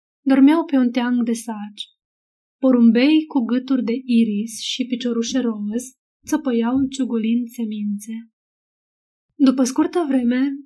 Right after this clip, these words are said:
s-a urcat într-o trăsură care le-a dus acasă. Câteva clipe a zăbovit pe treptele locuinței, privind în jur, la piațeta tăcută,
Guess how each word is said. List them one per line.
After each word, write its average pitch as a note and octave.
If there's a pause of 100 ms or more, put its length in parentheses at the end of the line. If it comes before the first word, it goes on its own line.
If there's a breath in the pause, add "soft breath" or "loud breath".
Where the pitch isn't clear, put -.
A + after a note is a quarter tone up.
(180)
s-a C4+
urcat C4
într-o C#4+
trăsură C4
care C#4+
le-a B3
dus B3
acasă. A3+ (880)
Câteva C#4
clipe A#3+ (320)
a C4+
zăbovit B3
pe C#4+
treptele C4
locuinței, A#3
privind C4
în C4
jur, A3+ (220)
la B3+
piațeta C4+
tăcută, A#3